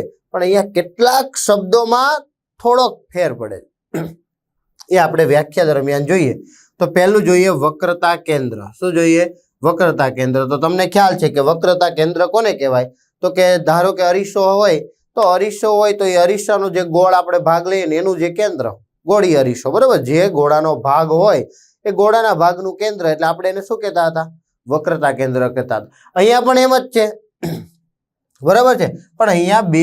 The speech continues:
ગોળાઓ છે. કેવા છે? તો કે બે ગોળાઓ છે. તમે એ તૂટક રેખા વડે દર્શાવીને જોઈ શકો છો. આ પહેલા ગોળાનું કેન્દ્ર એટલે વક્રતા કેન્દ્ર સી વન કહી શકીએ, બીજા ગોળાનું કેન્દ્ર તો વક્રતા કેન્દ્ર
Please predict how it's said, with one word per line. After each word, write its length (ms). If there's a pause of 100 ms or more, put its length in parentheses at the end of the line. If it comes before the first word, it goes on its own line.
ગોળાઓ 500
છે. 140 (160)
કેવા 260
છે? 140 (220)
તો 120
કે 100
બે 260
ગોળાઓ 440
છે. 140
તમે 220
એ 80
તૂટક 280
રેખા 280
વડે 120
દર્શાવીને 480
જોઈ 140
શકો 240
છો. 100 (320)
આ 80
પહેલા 320
ગોળાનું 440
કેન્દ્ર 300
એટલે 320
વક્રતા 520
કેન્દ્ર 340 (840)
સી 140
વન 240
કહી 140
શકીએ, 320
બીજા 320
ગોળાનું 440
કેન્દ્ર 340
તો 160
વક્રતા 420
કેન્દ્ર 320